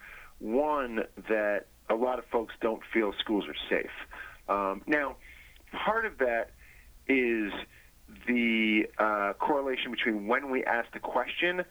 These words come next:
and the tragedy of the Parkland shooting, and it came right afterwards. So, um, sixty-five percent of our parents said that, um, they felt their school, they fear for the child's safety at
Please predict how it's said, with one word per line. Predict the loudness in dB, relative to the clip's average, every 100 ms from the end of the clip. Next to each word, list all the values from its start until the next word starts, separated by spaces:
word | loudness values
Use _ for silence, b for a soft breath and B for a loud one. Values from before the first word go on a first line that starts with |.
| B B B 0
and | 0 2
the |
tragedy | 2 2 2 0 -2
of | -4
the |
Parkland | -2 -2 -2 -2 0 2
shooting, | 2 0 -2 0
and | 0
it | 0
came | 0 0
right | 0 0 0 0
afterwards. | 0 0 -2 0 0 -2
So, | -2 0 -2 B B B B -2
um, | -2 -2 -6 -8 -10 -20 -20 -20 -20 -20 -20 -18 -16 -12 -10 -2
sixty-five | 0 0 0 2 2 0 -4
percent | -8 -2 0 0 -6 B B B -2
of | 0 2 0
our | -2 -2
parents | 0 2 2 0 -2 -6 -4 0
said | 2 0 0
that, | 0 2 0 0 0
um, | 2 0 -4 -12 -14 0
they | 0 0 0
felt | 0 0
their | -2 -2
school, | 2 2 4 2
they | 0 0
fear | 2 2
for | 0
the | 0
child's | 0 0 0
safety | -2
at | 0